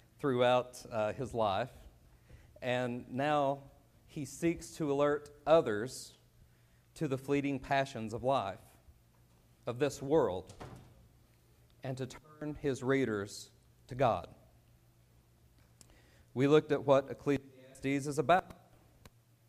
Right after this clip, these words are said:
This is a, that, that there is a war within Solomon that is within all of us between our wisdom, our earthly wisdom,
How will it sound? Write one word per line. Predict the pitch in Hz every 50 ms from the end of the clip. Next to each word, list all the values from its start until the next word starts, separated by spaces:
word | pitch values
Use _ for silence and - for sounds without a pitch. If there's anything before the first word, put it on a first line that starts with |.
| _ _ _ _ _ _
This | - - - -
is | - 147
a, | 135 - - - - - - - - - - - - - - - - - - _ _ _
that, | - 139 127 107 113
that | 127 117 107 -
there | 151 160 160 156
is | - 175 180 165 147
a | 147 127
war | 127 127 131 147 160 170 170 170
within | 147 143 135 131 - 147 151 156 147 139
Solomon | 131 - - 160 160 156 131 107 95 90 90 101 127 131 - - - - - - - - - - - - - - - 127
that | 135 139 135
is | 139 131 113 110 - - - -
within | 127 139 151 151 151 143
all | 131 120 127 165 202 151
of | 110 87
us | 90 87 95 123 - - - - - - - - _ _ _ _ _ _ _ _ - - - - - -
between | 131 127 - 147 143 135 131 131 135 - -
our | - 135 156 175 190 196
wisdom, | 175 127 117 104 92 - - 85 90 113 143 - - - - _ - - - -
our | 117 117 120 123 123 -
earthly | 131 131 135 131 135 135 135 135 131 131 135 - - _ - - - - - - - _ _ _ - _ -
wisdom, | - - - 95 95 107 131